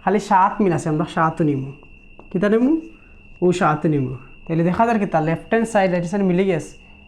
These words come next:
লেফট হ্যান্ড সাইডেও সাত পাইছি, আবার কিতা পাইছি? রাইট হ্যান্ড সাইডেও সাত পাইছি। মিলছে না নি? মিলে গেছে, তার মানে আমরা লিখমু অতএব লেফট হ্যান্ড সাইড ইকুয়াল টু রাইট হ্যান্ড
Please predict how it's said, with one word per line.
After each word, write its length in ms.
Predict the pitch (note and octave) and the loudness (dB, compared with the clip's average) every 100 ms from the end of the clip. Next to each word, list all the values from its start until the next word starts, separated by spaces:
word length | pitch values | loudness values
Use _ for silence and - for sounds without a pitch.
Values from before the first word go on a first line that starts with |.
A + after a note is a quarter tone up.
| - - - | -20 -20 -2
লেফট 240 | F#3 G3 | -2 0
হ্যান্ড 160 | B3+ B3+ | -2 0
সাইডেও 260 | A#3+ A#3+ A3+ | 0 0 -2
সাত 220 | G3+ G3 - | -2 -4 -2
পাইছি, 440 | A3+ A3+ C4 E4 - | -2 0 -2 -2 -4
আবার 240 | F3+ G3+ | -2 -2
কিতা 200 | G3+ A3+ | -2 0
পাইছি? 400 | A#3+ G3+ D#3+ D3 - - - - - E3+ | 0 0 -4 -8 -16 -20 -20 -20 -8 2
রাইট 260 | F#3+ G3+ | 2 4
হ্যান্ড 180 | A#3+ A3 | 0 -2
সাইডেও 380 | G#3 G#3 C4+ E4+ | -2 0 0 0
সাত 300 | - E3+ - | 0 -2 0
পাইছি। 240 | E3+ D3 E3 | -6 -4 0
মিলছে 300 | G3+ G3+ A3 | 0 2 0
না 100 | D#3 | 0
নি? 100 | C#3 - - - - - - | -2 -8 -20 -20 -20 -8 0
মিলে 180 | F#3+ G#3 | 2 4
গেছে, 280 | A#3+ A#3+ G#3 | 2 0 0
তার 100 | F#3+ | 2
মানে 160 | F#3 | 2
আমরা 140 | F3+ F3+ E3+ | 2 2 2
লিখমু 340 | F3 A#3 D4 - - - - - - - | 2 2 0 -6 -20 -20 -20 -20 -20 -8
অতএব 440 | E3+ E3+ G3+ A3+ A3 - - - - - - - - - | -6 0 0 0 -2 -14 -20 -20 -20 -20 -20 -20 -18 -2
লেফট 640 | F3 F3 G3+ A#3 - - - | 0 2 2 0 -4 -12 -2
হ্যান্ড 280 | G#3+ A3+ A3 | 2 2 0
সাইড 600 | G3+ E3+ D#3+ F3+ F3 F3 | 0 0 0 -2 -4 -6
ইকুয়াল 340 | E3+ F#3 F3 | -2 0 0
টু 220 | F3 A3 C#4+ E4 - - - - - F3 | 0 0 2 -2 -6 -20 -20 -20 -10 0
রাইট 280 | F3+ F3 G#3+ | 0 2 0
হ্যান্ড 340 | B3+ E4+ | 2 0